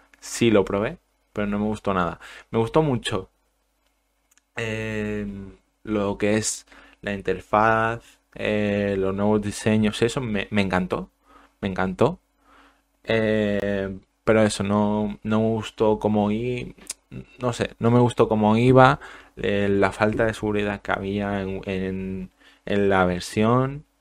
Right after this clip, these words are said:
n-, nada, no me gustó nada. Eh, volví a Windows diez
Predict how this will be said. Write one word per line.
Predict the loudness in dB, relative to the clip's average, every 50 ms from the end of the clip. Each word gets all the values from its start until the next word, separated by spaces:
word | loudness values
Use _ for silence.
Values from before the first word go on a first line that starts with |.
| _ _ _ _ _ -12
n-, | -8 -6 -6 -6 -8 -10 -6
nada, | -4 0 0 0 -2 -4 -4
no | -2 2
me | 2 4
gustó | 2 2 2 2 2
nada. | 4 4 2 2 0 -2 -2
Eh, | 0 0 2
volví | 2 2 2 4 4
a | 2 2
Windows | 2 4 4 6 6 6
diez | 4 2 2 0 -2